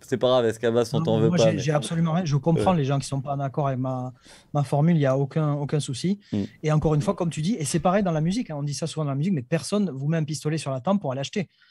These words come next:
Speaker 1: Ouais, ouais.
Speaker 2: Achète ce qui, voilà, donc il n'y a pas d'escroquerie sur un produit, euh, où, où personne t'a forcé à l'acheter. Il y a un produit, il y a des infos, il a un prix. Ce prix-là est trop cher, ben, les gens ne l'achètent pas. Voilà, c'est tout.
Speaker 1: Ouais, ouais.
Speaker 2: Euh,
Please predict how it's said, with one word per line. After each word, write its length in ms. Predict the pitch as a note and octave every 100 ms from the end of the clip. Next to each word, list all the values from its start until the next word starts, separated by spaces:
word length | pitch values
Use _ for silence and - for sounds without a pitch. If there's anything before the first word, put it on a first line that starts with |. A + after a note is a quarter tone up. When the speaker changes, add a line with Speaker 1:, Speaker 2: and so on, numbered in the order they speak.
| _ G2
Speaker 1:
Ouais, 60 |
ouais. 100 | F#2+ E3+
Speaker 2:
Achète 300 | D#3 A#3 A#3
ce 100 | D#3
qui, 200 | C#3+ - _ _ F3+
voilà, 260 | A#3 A#3
donc 220 | D3 C#3+ - - _ -
il 40 |
n'y 60 | D#3+
a 80 | D#3+
pas 140 | A3
d'escroquerie 520 | F3+ - - D3 C4
sur 180 | B3+ D3+
un 80 | D3+
produit, 440 | - D3+ G#3 A#3
euh, 280 | D3 C3+ B2+ B2 - _
où, 380 | D#3 D#3 D3+ E3+
où 40 |
personne 300 | C#3+ D3 F3+
t'a 100 | D#3
forcé 340 | - C3+ - F#3+
à 80 | D3
l'acheter. 400 | G3 - C#4 -
Il 60 | C#3+
y 80 |
a 120 | D3 C3+
un 80 |
produit, 300 | B2 B2 C3+
il 40 | A3
y 40 |
a 40 | D3+
des 160 | C3+
infos, 260 | C#3 - A3
il 100 | E3+
a 40 |
un 80 | D#3
prix. 300 | - C#3 - _ _ _
Ce 120 | -
prix-là 260 | D3 D#3 C#3+
est 60 | C3
trop 160 | C3
cher, 240 | - G#3+ F3
ben, 80 | G#2+
les 60 |
gens 140 | G2+ A#2+
ne 40 |
l'achètent 240 | B2 F#3+ -
pas. 140 | D4
Voilà, 140 | D3+ E3
c'est 140 | -
tout. 180 | C#4+ C4 -
Speaker 1:
Ouais, 40 |
ouais. 280 | F#2+ F#2+ F2+ F2+ - - E3
Speaker 2:
Euh, 640 | C#3 - C3+ B2+ B2+ B2